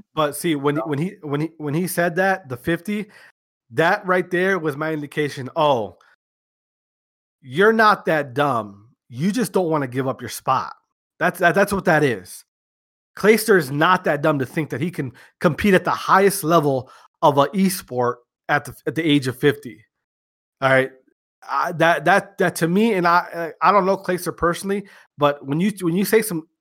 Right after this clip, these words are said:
Speaker 1: some shit like that to me, to me, that means that, all right, you're just protecting what you have.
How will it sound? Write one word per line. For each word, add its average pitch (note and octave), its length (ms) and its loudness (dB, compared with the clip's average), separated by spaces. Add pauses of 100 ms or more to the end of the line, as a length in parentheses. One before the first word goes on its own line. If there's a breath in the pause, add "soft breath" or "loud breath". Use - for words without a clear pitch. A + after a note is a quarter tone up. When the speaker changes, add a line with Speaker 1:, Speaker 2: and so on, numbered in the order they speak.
Speaker 1:
some D3 160 -10
shit F#3+ 240 -4
like E3+ 200 0
that F3 180 -2
to D3 100 -4
me, E3 280 0 (580 soft breath)
to D3 120 0
me, F3+ 160 4
that E3+ 180 4
means D#3 260 4
that, C#3 180 4
all D3 120 4
right, C3 260 4
you're D3+ 200 4
just G#3+ 220 0
protecting F3 640 -2
what C3 220 -6
you C3 60 -10
have. A#2 300 -6